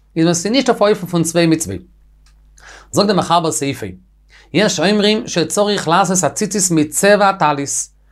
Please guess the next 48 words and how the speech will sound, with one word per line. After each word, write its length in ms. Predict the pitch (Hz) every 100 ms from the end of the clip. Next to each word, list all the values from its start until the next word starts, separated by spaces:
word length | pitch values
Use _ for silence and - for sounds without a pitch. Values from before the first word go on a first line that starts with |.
| _
אז, 200 | 117 -
אה, 360 | 117 110 104 101
למשל, 420 | 113 131 131 113
המנש 420 | 101 98 117 123
גייט 220 | 117 135
א 340 | 113 101 92 87
שווארצער 460 | - 143 160 156 147
בגד, 300 | 240 247 233 190
דארף 180 | 160 170
ער 60 |
מאכן 180 | 208 190 208 -
שווארצע 540 | - 156 196 208 202
פעדימער. 360 | 185 160 151 147 - _ _ - - -
ווייל 140 | 160 165
מדקדקים 880 | 156 135 196 196 185 185 185 180 180
נויגים 520 | 120 170 175 156 156
קיין. 240 | 135 104 92 - _ _ - -
איז 120 | 139
למעשה 400 | 127 147 190 185
דא 80 | 151
אין 80 | 175
דעם 120 | 151
צוויי 220 | 151 156
טיימען. 320 | 151 92 92
אנדערע 240 | 127 208 170
זאגן, 180 | 170 165
זה 180 | 127
כלי 300 | 170 175 170
וענווהו. 480 | 151 139 120 123 92
עס 120 | - 151
איז 80 |
שענער, 420 | - 262 208 180 -
אז 120 | -
עס 60 |
זאל 100 | 165
ביי 120 | 214 196
כל 140 | 226 233
יום 120 | 220
פון 120 | 196
דער 100 | 196
בגד. 200 | 180 170 170 - _ _ - -
אנדערע 280 | 165 208 190
זאגן, 180 | 202 175
עס 100 | -
איז 60 |
נישט 200 | 202 220
אמא 180 | 214 175
ענין, 380 | 151 180 185 220